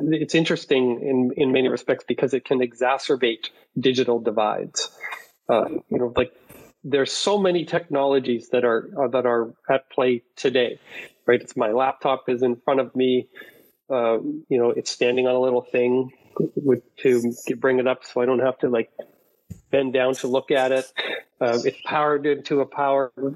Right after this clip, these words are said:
It's on my Wi-Fi, which is, you know, hooked up to the, the, the, the wider internet through some gigapop T C I P switches that are moving.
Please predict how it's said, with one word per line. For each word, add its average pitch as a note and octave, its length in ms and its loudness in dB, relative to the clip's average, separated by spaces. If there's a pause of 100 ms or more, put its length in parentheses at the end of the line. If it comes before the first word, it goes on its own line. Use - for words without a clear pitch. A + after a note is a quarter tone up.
It's C3 220 -2
on C3+ 160 0
my C3 80 2
Wi-Fi, C3+ 720 0
which B2 280 -2
is, - 200 -4
you C3+ 80 0
know, - 260 0 (160)
hooked - 260 -2
up - 200 0
to C#3 120 0
the, B2 220 2 (480)
the, A#2+ 520 2 (100)
the, B2+ 580 0
the B2+ 100 -2
wider B2+ 420 0
internet C3 580 0
through B2 220 0
some C3 300 0
gigapop B2+ 760 0
T C#3 140 -2
C C3 200 0
I B2 120 2
P C3 240 0
switches B2+ 460 -2
that B2+ 80 0
are A#2 180 2
moving. B2 420 2